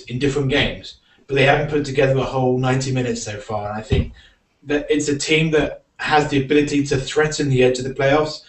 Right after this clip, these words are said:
I don't think they're gonna be comfortable, but I think that fifth playoff spot is something that they should be striving towards and, and still in with a chance of contention of at the end of the season.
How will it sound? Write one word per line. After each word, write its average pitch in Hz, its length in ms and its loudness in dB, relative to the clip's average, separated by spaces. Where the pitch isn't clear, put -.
I 135 100 -2
don't 147 160 6
think 131 100 -2
they're 123 100 -6
gonna 123 160 -2
be 120 100 -4
comfortable, 131 580 -2
but 120 180 -6
I 131 60 -6
think 135 240 -6
that 113 240 -6
fifth 127 260 -6
playoff 127 300 -6
spot 123 280 -8
is 117 120 -12
something 120 320 -10
that 117 120 -6
they 107 120 -14
should - 220 -12
be 110 220 -10
striving 135 480 0
towards 123 460 -2
and, 113 220 -6
and 117 220 -6
still 131 320 0
in 131 220 -4
with 120 100 -2
a - 60 -6
chance - 340 -6
of 117 120 -8
contention 120 520 -10
of 110 100 -8
at 110 120 -10
the 110 80 -8
end 113 120 -8
of 110 60 -8
the 110 60 -12
season. 110 420 -10